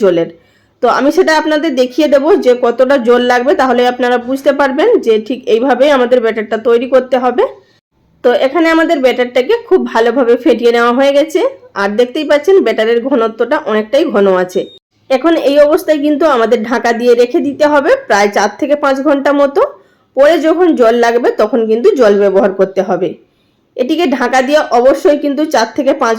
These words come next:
ঘন্টা রাখবেন, এতে করে ব্যাটারটা আমাদের খুব ভালোভাবে ফরমেট হয়ে যাবে। এবার আপনাদের দেখিয়ে দিচ্ছি চার থেকে পাঁচ ঘন্টা পর যে ব্যাটারটা আমাদের কতটা কিন্তু ঘন হয়ে গেছে আর ব্যাটারটা কতটা ফুলে উঠেছে। তো বন্ধুরা, এখানে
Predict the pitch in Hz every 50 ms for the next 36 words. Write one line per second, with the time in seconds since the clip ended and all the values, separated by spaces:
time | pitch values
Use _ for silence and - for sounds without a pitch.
0 | 240 302 262 254 247 269 269 254 240 233 254 233 247 302 359 370 - 214 214 233
1 | 220 226 226 233 214 220 214 214 262 240 247 254 254 247 247 247 247 349 403 403
2 | - - - 359 262 240 - - 214 233 220 233 233 240 262 - - 247 214 214
3 | 240 254 247 269 262 262 247 262 254 254 285 508 587 - - _ _ _ _ _
4 | _ _ _ _ _ _ _ _ _ - 262 294 311 311 302 311 320 311 311 330
5 | 269 285 285 269 - 370 320 285 330 330 - 359 370 - - 214 - - - 262
6 | 240 302 294 262 240 226 233 240 285 277 269 269 294 294 294 294 294 392 370 277
7 | 247 220 208 214 214 220 226 240 240 233 226 220 220 214 220 233 233 - 226 226
8 | 233 262 254 285 294 302 294 285 254 302 240 240 233 214 226 254 262 262 285 277
9 | 269 277 277 269 - 415 415 - 208 208 202 202 220 214 220 208 - 294 294 -
10 | 208 208 214 208 214 214 - 294 277 277 269 285 277 320 277 - - 370 523 523
11 | - - _ _ _ _ _ _ _ _ _ _ _ - 247 247 269 285 294 294
12 | 302 311 302 302 339 311 311